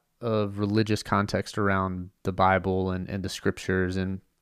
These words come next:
I think there's a ton of value in the scriptures, um, and I won't get into to kind of the issues that I have with it, 'cause there aren't really that many issues with the scriptures itself. It's more about, in some ways, it's, it's,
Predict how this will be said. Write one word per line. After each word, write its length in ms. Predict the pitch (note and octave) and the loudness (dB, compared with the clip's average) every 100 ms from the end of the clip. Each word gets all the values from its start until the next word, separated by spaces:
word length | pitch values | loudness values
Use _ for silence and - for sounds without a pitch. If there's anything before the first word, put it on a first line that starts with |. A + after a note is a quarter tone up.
| _ _ _ - | _ _ _ -2
I 100 | C3 | 2
think 220 | C3+ A#2+ | 4 4
there's 300 | A2 G#2+ G2+ | 6 6 2
a 140 | F#2+ A2 | -2 -4
ton 280 | - A#2 | 2 2
of 120 | A2 F#2 | 2 4
value 540 | G2 G2+ G2+ G2 F#2 | 6 6 4 0 -2
in 240 | F2+ G2+ | -2 -4
the 80 | F#2+ | -4
scriptures, 640 | - - F#2+ - F#2+ F2 - | -4 -4 -4 -2 0 0 -4
um, 340 | G#2 F#2+ F#2 F2+ - - - | -4 -2 -4 -8 -16 -18 -2
and 120 | G#2 | 2
I 40 | |
won't 260 | G#2+ G#2 G2 | 2 2 2
get 140 | G#2 | 2
into 420 | G2+ G2 - F#2 F2+ - | 2 0 0 -2 -2 -10
to 80 | - | -4
kind 200 | G2+ G2 | 0 0
of 140 | F2 - - F2+ - | -2 -8 -20 -20 -20
the 360 | - A2+ G#2 - | -14 -4 0 4
issues 360 | C3+ - A2+ G2+ | 2 4 2 2
that 120 | F#2 | 2
I 60 | F#2 | 6
have 220 | F#2 F2+ | 4 4
with 180 | F#2 F#2+ | 0 -2
it, 100 | - | -4
'cause 140 | G2+ | -2
there 120 | G2 | 0
aren't 200 | G2 G#2+ | 2 0
really 200 | G2+ F#2+ | -2 -2
that 300 | F2 F2+ F#2 | -2 2 2
many 200 | F#2+ F#2+ | 2 0
issues 280 | F#2+ - F2+ | -2 -4 -8
with 120 | F2+ | -8
the 80 | - | -10
scriptures 480 | - F#2+ - F2+ E2+ | -4 -4 -2 -4 -4
itself. 440 | - G#2+ G2+ F2+ | -2 2 2 2
It's 160 | F#2+ - | -4 -6
more 220 | G2 F#2+ | -2 -2
about, 340 | F#2 F#2 F2+ - - - - - - | 0 0 0 -8 -20 -20 -20 -20 -8
in 120 | G#2+ | -2
some 240 | - B2 | 4 6
ways, 280 | A#2+ A2 G#2 | 8 8 6
it's, 200 | G#2+ - | 2 -4
it's, 380 | - G#2 - - | -6 -6 -6 -10